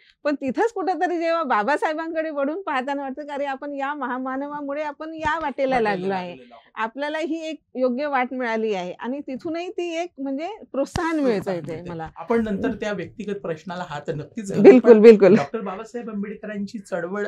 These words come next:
Speaker 2: आणि डॉक्टर बाबासाहेब आंबेडकरांच्या जयंती निमित्तचा हा कार्यक्रम असल्यामुळे आपण,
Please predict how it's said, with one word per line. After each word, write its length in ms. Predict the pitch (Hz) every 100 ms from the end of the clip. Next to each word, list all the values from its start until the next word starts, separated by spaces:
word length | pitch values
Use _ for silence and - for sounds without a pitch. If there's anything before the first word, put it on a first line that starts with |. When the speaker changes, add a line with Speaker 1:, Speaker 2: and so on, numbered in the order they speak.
| -
Speaker 2:
आणि 220 | 175 185
डॉक्टर 260 | 160 139 190
बाबासाहेब 520 | 156 143 - 214 202
आंबेडकरांच्या 600 | 190 190 196 196 196 208 160
जयंती 420 | 151 156 180 190
निमित्तचा 500 | 170 170 208 196 180
हा 100 | 175
कार्यक्रम 500 | 170 127 151 196 202
असल्यामुळे 420 | - 208 196 147 - - -
आपण, 300 | 190 - 262